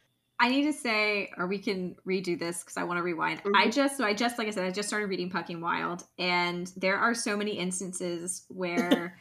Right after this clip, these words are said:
Speaker 2: <laughs>
Speaker 1: uh, I am Tess and she is me. Like, the opening page was literally, that is, like, when she
Speaker 2: Yeah.
Speaker 1: says,
Speaker 2: <laughs>
Speaker 1: uh,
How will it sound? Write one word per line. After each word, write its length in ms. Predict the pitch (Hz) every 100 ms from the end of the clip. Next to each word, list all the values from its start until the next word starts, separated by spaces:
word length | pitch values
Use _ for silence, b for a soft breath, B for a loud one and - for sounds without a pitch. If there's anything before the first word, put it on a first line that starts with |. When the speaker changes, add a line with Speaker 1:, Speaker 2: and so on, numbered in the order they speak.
| -
Speaker 2:
<laughs> 500 | - - 285 254 226
Speaker 1:
uh, 320 | 185 170 - - -
I 160 | 180
am 160 | 190 185
Tess 560 | 185 185 175 185 - -
and 160 | 185 175
she 240 | - 175
is 180 | 175 175
me. 440 | 160 160 170 180 -
Like, 180 | 185
the 140 | 233 -
opening 500 | 196 202 226 214 202
page 800 | - 214 180 180 185 185 - b b b
was 140 | 208 185
literally, 460 | 196 196 185 180 -
that 160 | 175 175
is, 200 | 180 - _
like, 160 | 170 -
when 160 | 208 196
she 680 | - - 214 208 202 190 - -
Speaker 2:
Yeah. 400 | 233 190 175 226
Speaker 1:
says, 260 | 190 185 302
Speaker 2:
<laughs> 220 | 254 226
Speaker 1:
uh, 400 | 190 170 156